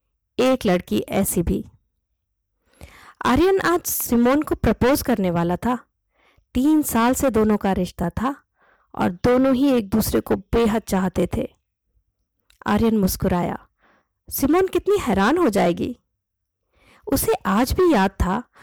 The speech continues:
वो दिन जब दोनों एक रेल यात्रा के दौरान मिले थे फ्रांस में। सिमोन वहाँ पढ़ने आई थी और आर्यन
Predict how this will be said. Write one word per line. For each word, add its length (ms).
वो 140
दिन 360
जब 120
दोनों 320
एक 140
रेल 320
यात्रा 320
के 140
दौरान 360
मिले 300
थे 200
फ्रांस 580
में। 220
सिमोन 400
वहाँ 160
पढ़ने 400
आई 160
थी 420
और 320
आर्यन 420